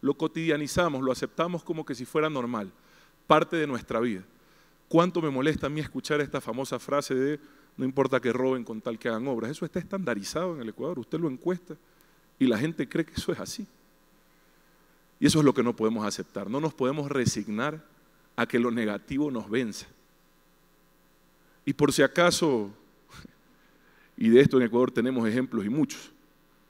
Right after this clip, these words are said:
la honestidad no se predica con la lengua. Cuando a mí me dicen: "Una vez que tienen las manos limpias", yo escucho, ya la segunda me agarro la billetera por si acaso.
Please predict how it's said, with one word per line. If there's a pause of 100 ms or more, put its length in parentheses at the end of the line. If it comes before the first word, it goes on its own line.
(420)
la
honestidad
no
se
predica
con
la
lengua. (2000)
Cuando
a
mí
me
dicen:
"Una
vez
que
tienen
las
manos
limpias",
yo
escucho,
ya
la
segunda
me
agarro
la
billetera
por
si
acaso.